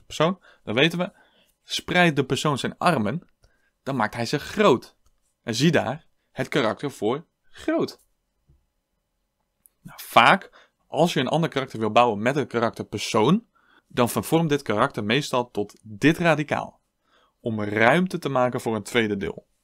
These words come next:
Bijvoorbeeld een boom. Een boom aan de rechterkant en een persoon aan de linkerkant.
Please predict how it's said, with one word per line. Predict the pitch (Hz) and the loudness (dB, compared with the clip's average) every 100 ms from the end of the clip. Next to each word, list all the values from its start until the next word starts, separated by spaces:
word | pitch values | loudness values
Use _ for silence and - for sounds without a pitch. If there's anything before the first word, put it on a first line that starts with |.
| _ _ _ _ _ _ _ _ - | _ _ _ _ _ _ _ _ -4
Bijvoorbeeld | 123 131 151 151 147 - _ _ _ - | 0 4 4 4 0 -8 _ _ _ -6
een | 139 | 2
boom. | 156 98 - _ _ _ | 2 2 -6 _ _ _
Een | 113 107 | -14 0
boom | 131 170 | 2 4
aan | 139 | 2
de | |
rechterkant | 117 143 - - 160 - | 0 -2 -4 -4 -4 -6
en | 113 | -10
een | |
persoon | 98 101 123 135 143 | -10 -4 -2 0 -2
aan | 110 | -6
de | 107 | -4
linkerkant. | 113 151 165 165 180 - | -2 -4 -2 -4 -4 -8